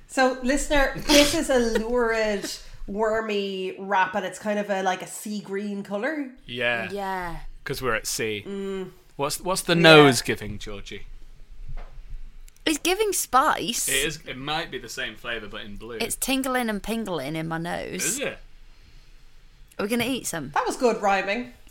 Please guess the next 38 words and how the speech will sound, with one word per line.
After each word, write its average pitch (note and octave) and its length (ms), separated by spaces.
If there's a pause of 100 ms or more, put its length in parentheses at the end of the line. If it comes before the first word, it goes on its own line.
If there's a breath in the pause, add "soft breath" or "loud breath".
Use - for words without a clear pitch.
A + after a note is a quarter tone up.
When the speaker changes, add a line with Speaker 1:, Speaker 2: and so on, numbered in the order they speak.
Speaker 3:
Thank C#4 280
you. C#4+ 320
Speaker 2:
Also, D#4+ 380
our C#3 160
tongues D3+ 340
have B2 100
gone A2+ 200
red G#2 200
from G#2+ 160
the G#2+ 80
last G#2 280
crisps, - 280
by F#3+ 100
Speaker 3:
Yes, F3+ 220
Speaker 2:
the - 60
way. F#3 60
Speaker 3:
I - 20
wonder G3 280
what F#3 100
will D3 80
happen E3+ 360
now. E3 360 (180)
Speaker 2:
Oh, G#2+ 200
well, A2+ 260 (320)
you A#2+ 100
did A2 240
badly A2+ 300
in A2 80
art, A#2+ 260
I - 40
suppose, G#2+ 380
so. - 120 (400)
Speaker 3:
Yes. G#3+ 580
Speaker 2:
Cheers. C3+ 380 (100)
Speaker 3:
Cheers. A#3+ 540 (2250)
Speaker 1:
Oh, F#3 100
that's F#3+ 220
them. F#3+ 180